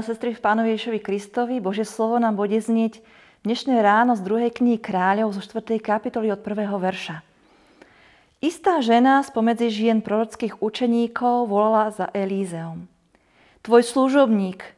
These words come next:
môj muž, zomrel. Ty vieš, že sa tvoj služobník bál Hospodina. Prišiel však veriteľ vziať si mojich dvoch synov za otrokov.“ Elízeus sa jej opýtal:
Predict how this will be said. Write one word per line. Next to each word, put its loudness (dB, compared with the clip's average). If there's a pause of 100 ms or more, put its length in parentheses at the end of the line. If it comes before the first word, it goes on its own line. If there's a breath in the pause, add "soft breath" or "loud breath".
môj 4
muž, 0
zomrel. -2 (800 soft breath)
Ty 0
vieš, 4
že -4
sa 2
tvoj 4
služobník 2
bál 6
Hospodina. -6 (1040)
Prišiel 2
však 2
veriteľ 0
vziať 0
si 0
mojich -4
dvoch 0
synov -2
za 0
otrokov.“ -8 (1700 soft breath)
Elízeus 4
sa 4
jej 2
opýtal: -6